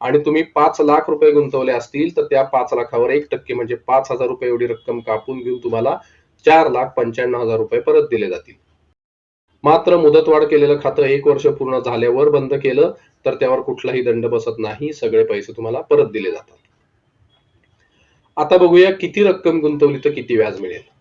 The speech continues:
मंडळी, या योजनेचा व्याजदर आठ पूर्णांक दोन टक्के आहे आणि या योजनेत ठेवीदाराला दर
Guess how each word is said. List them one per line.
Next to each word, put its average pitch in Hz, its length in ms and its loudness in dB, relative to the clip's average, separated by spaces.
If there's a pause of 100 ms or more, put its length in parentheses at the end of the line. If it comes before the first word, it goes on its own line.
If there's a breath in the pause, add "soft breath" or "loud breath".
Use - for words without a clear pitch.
(920)
मंडळी, 175 380 4
या 180 120 6
योजनेचा 165 520 2
व्याजदर 143 380 4
आठ 135 280 0
पूर्णांक 135 360 -2
दोन 123 240 0
टक्के 120 300 -4
आहे 127 280 0
आणि 131 260 -2
या 127 120 -2
योजनेत 127 380 -2
ठेवीदाराला 120 540 -4
दर 127 240 -4